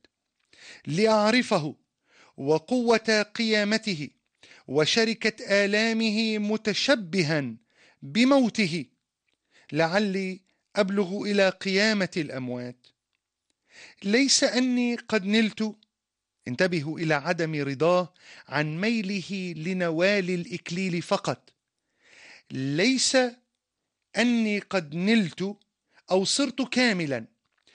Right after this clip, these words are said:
ولكني أسعى لعلي أدرك الذي لأجله أدركني أيضًا المسيح يسوع. أيها الإخوة، أنا لست أحسب نفسي أني قد أدركت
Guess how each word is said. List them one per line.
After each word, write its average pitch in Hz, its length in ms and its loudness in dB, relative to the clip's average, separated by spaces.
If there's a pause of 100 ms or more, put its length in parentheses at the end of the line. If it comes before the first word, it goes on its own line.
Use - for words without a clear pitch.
(200)
ولكني 175 960 0
أسعى 156 500 -2
لعلي 175 840 0 (440)
أدرك 208 440 -4
الذي 190 500 0
لأجله 185 760 -2
أدركني 175 800 -2
أيضًا 156 480 0 (300)
المسيح 185 680 -2
يسوع. 160 460 -6 (1500)
أيها 127 200 -4
الإخوة، 185 420 -4 (880)
أنا 151 200 0
لست 185 300 -2
أحسب 180 500 -4
نفسي 202 600 -4 (320)
أني 190 180 0
قد 202 260 -2
أدركت 202 500 -2